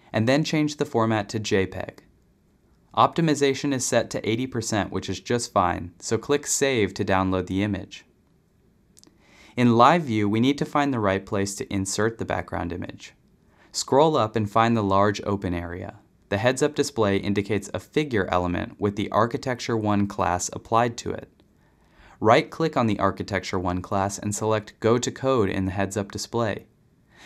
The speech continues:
Notice again that there are four classes named Architecture One associated with this element.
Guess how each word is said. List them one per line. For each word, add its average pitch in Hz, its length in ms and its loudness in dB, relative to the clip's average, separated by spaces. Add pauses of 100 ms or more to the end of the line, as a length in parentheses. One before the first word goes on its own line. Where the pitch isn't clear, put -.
(120)
Notice 135 300 4
again 131 320 0
that 95 140 -2
there 101 160 2
are 95 60 2
four 113 360 2
classes 98 520 0
named 90 260 -2
Architecture 92 600 -4
One 104 340 -2
associated 92 640 -4
with 90 140 -2
this - 200 -8
element. 95 480 -2